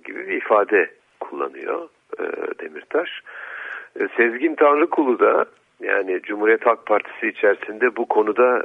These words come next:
e, laf eden, söz söyleyen, demeç veren yegane neredeyse, e, milletvekili olarak... Çünkü Cumhuriyet Halk Partisi'nden hiç ses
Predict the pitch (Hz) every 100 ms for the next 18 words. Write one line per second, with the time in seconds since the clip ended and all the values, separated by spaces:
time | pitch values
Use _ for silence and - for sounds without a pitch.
0 | - 110 104 95 92 98 - - - -
1 | - - - - 90 123 - 98 85 92
2 | 113 - 113 - - 104 90 80 76 90
3 | - 92 104 113 - 95 107 117 92 117
4 | 123 98 80 73 69 76 78 71 73 69
5 | - 76 73 - - 50 50 - - -
6 | - - - - - - - - - -
7 | - - - - - - - 90 92 98
8 | 98 101 - 95 - 92 - - 131 139
9 | - -